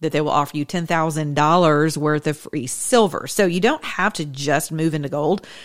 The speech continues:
You can also move into silver, other metals. But, uh, Representative will be happy to go over that with you, monica protects with gold dot com. Call them today. So we haven't seen the bottom.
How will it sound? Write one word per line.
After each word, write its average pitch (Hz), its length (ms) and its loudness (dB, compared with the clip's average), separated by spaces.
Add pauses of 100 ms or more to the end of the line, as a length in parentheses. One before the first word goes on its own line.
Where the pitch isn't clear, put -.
(120)
You 143 100 -4
can 131 120 -4
also 135 280 -4
move 127 220 -6
into 110 400 -6
silver, 180 400 0
other 143 160 -4
metals. 151 460 0 (440)
But, 151 360 -4
uh, 139 280 2
Representative 151 520 -2
will 143 100 -4
be 143 80 -2
happy 143 240 -4
to 139 60 -6
go 131 160 -4
over 139 120 -6
that 143 140 -4
with 147 180 -4
you, 143 80 -4
monica 143 280 -6
protects 139 320 -8
with - 80 -16
gold 139 200 0
dot 123 140 -2
com. 202 340 2 (680)
Call 190 180 4
them 165 200 2
today. 175 960 -2 (1400)
So 254 140 -2
we 254 100 2
haven't 320 220 0
seen 233 140 0
the 170 100 2
bottom. 147 500 0